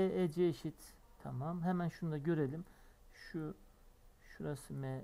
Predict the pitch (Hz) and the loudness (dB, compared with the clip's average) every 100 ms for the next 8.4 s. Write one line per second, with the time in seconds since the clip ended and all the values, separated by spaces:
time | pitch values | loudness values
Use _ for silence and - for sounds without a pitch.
0 | - - 139 131 - 139 135 127 120 123 | -12 -14 -10 -8 -8 -6 -4 -4 -4 -4
1 | 160 185 - - - - - - - 170 | -4 -8 -14 -20 -14 -8 -6 -6 0 2
2 | 151 - - 190 170 - 147 147 123 135 | 2 0 -10 -8 -6 -4 0 0 0 -2
3 | 151 143 135 123 147 127 - 151 190 - | -2 -4 -4 -4 -4 -4 -2 -2 -2 -4
4 | - - - 196 196 175 202 202 185 - | -20 -4 6 8 8 6 2 2 -4 2
5 | 147 139 185 233 - - - - - 165 | 2 2 2 0 -6 -20 -20 -20 -8 -4
6 | 160 180 - - - 170 185 190 185 190 | -2 -4 -8 -20 0 4 6 6 6 4
7 | 190 196 - 208 202 214 190 170 - 147 | 2 -2 0 0 2 2 2 2 0 -4
8 | 127 127 123 | -4 -10 -8